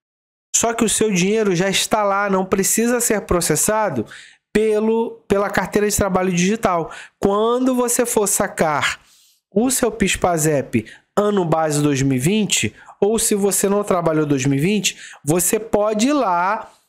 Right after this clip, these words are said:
de acordo com o calendário que eu acabei de te mostrar,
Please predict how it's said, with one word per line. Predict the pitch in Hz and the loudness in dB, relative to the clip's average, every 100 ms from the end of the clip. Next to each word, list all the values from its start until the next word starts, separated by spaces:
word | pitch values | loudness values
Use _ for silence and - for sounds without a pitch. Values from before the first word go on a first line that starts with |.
| _ - | _ -4
de | 147 | -2
acordo | 214 214 240 233 226 226 | 0 0 0 0 0 0
com | 220 208 | -2 -2
o | |
calendário | 202 214 214 208 190 175 | -2 -2 0 0 0 0
que | 175 | -2
eu | |
acabei | 175 185 170 160 214 | 0 -2 0 0 0
de | 254 262 | 0 0
te | - | 0
mostrar, | 196 175 - 165 170 208 - | 0 0 0 0 0 -2 -6